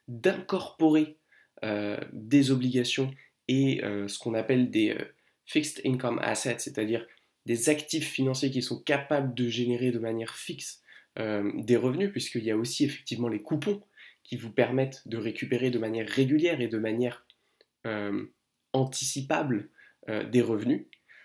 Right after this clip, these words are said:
Euh, donc ça, c'est vraiment quelque chose qui est important dans la modification d'un portefeuille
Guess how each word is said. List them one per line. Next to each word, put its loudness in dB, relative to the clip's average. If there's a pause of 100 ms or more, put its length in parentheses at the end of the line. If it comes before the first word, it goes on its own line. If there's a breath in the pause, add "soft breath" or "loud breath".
(220 soft breath)
Euh, -8
donc -6
ça, -2
c'est -2
vraiment 0
quelque -6
chose -2
qui -4
est -2
important -2 (260 soft breath)
dans -2
la -2
modification 4
d'un 0
portefeuille -6